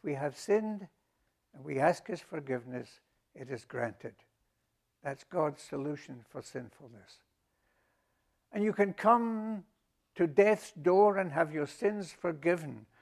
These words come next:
but a lifetime of acts of unselfish love left undone, I'm not sure what even an infinite God, an all-powerful God, and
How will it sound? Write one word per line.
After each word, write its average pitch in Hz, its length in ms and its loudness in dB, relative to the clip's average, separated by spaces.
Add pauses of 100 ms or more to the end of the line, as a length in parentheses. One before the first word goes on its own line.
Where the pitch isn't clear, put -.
(1200)
but 170 360 2 (840)
a 151 80 -2
lifetime 175 840 -4
of 139 300 -6
acts - 580 -6 (300)
of 143 120 -6
unselfish 156 800 -4
love 143 320 -2 (240)
left 147 500 -4
undone, 131 640 -4 (1600)
I'm 170 140 -8
not 170 220 -6
sure 143 400 -4
what 127 180 -6
even 120 360 -10 (720)
an 143 160 -12
infinite 135 560 -6
God, 110 380 -8 (240)
an 139 100 -8
all-powerful 156 880 -2
God, 117 420 -10
and 143 140 -14